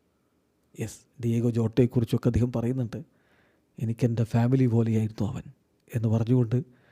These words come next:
അദ്ദേഹം പറയുന്നു, "അത് കേട്ടപ്പോൾ ഞാൻ ഇവിടെ അങ്ങ് ഇരുന്നു പോയതാണ്, ഒരക്ഷരം പോലും പറയാൻ പറ്റാതെ. എൻ്റെ ഫാമിലിയിൽ പെട്ട ആളായിരുന്നു അവൻ."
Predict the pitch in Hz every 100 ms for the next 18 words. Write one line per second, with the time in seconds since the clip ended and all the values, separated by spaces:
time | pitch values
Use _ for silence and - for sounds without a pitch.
0 | _ _ _ _ _ 131 139 156 143 147
1 | 143 139 - 139 139 170 - 160 151 165
2 | 156 156 160 160 151 160 165 151 160 156
3 | 143 120 131 135 - 143 131 120 120 110
4 | 117 110 110 - - 71 - _ _ _
5 | _ _ _ _ _ - 107 110 - 113
6 | 123 123 117 143 - _ - 127 113 107
7 | 104 98 107 87